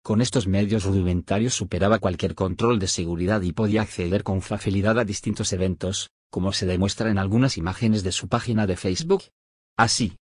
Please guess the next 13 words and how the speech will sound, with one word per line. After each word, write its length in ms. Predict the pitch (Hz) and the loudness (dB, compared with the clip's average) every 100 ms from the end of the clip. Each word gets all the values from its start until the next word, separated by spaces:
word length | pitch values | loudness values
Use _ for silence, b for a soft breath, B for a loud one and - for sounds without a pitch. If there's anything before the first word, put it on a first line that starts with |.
| - | -4
estuvo 400 | 95 - 127 139 | -4 0 2 4
en 80 | 104 | 2
la 80 | 90 | 0
recepción 540 | 92 - 90 110 110 | -4 -4 -4 0 0
ofrecida 480 | 92 113 - 123 120 | 2 0 0 0 0
por 160 | 90 | -2
Felipe 460 | - 107 110 127 147 | -4 0 2 4 4
V 140 | 120 | 4
con 220 | 123 92 87 | 2 -2 -2
motivo 380 | 85 127 123 | 0 2 2
de 80 | 98 | 2
su 180 | - 90 | 0 -2
proclamación, 720 | 92 - 87 87 - 73 78 | -4 -2 -2 -2 -4 -6 -8